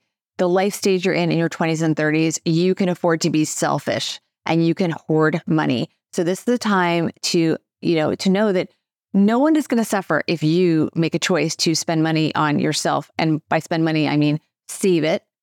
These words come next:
keep it, invest it. Um, and, and you, I don't remember whether you said save or invest.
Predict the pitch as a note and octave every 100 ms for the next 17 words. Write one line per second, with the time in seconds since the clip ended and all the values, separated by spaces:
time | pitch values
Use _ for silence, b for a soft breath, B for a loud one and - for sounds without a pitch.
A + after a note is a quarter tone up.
0 | _ - F3 F#3 G3 - E3 D3+ D3 -
1 | - F3+ - - _ _ - D#3+ C#3+ E3+
2 | G#3 _ _ F#3+ F3+ - F#3+ G3+ A3+ -
3 | G3 A3 A3+ G#3+ F#3+ F3+ F3 E3+ D#3+ E3+
4 | E3 D#3+ D#3 D3+